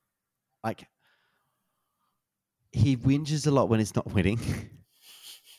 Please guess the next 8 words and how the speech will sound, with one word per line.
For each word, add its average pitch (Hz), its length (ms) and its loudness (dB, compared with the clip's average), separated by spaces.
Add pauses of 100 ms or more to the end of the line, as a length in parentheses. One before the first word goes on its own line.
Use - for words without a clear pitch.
(120)
Like, 117 560 2 (840)
<clears throat> - 80 -18 (1900)
he 147 120 4
had 143 180 6
everything 147 380 4
going 127 260 6
his 98 260 4
way 92 460 2